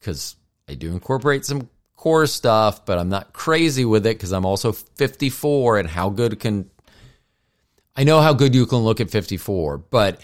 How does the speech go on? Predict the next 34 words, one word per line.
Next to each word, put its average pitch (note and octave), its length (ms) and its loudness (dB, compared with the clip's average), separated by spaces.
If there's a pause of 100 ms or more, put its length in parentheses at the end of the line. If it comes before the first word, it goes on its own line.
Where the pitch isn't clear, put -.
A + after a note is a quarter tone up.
(240)
how D3+ 200 4
good D#3 280 -2
can C#3 220 0
you A#2+ 80 2
look A2+ 240 2
at A2 100 -4
fifty-four G#2+ 680 0
and E2+ 180 -4
still A#2+ 500 2
eat A2+ 220 0
a F2+ 60 -2
decent F#2+ 520 -4
meal F#2 640 -2
and F2 520 -6 (100)
still G#2+ 340 -2
not F2+ 240 -4
worry F#2 240 -2
about D#2 300 -6
some E2 160 -8
of D2 60 -10
the D2 40 -12
stuff? - 220 -10 (160)
I C3+ 100 0
don't D#3 160 2
wanna B2 200 2
get G2+ 180 -2
to E2+ 220 -6 (200)
six - 320 -8
percent E2 500 -10
or F#2 60 -10
zero F2 300 -4
percent E2 400 -10
body C#2+ 260 -8
fat. - 320 -16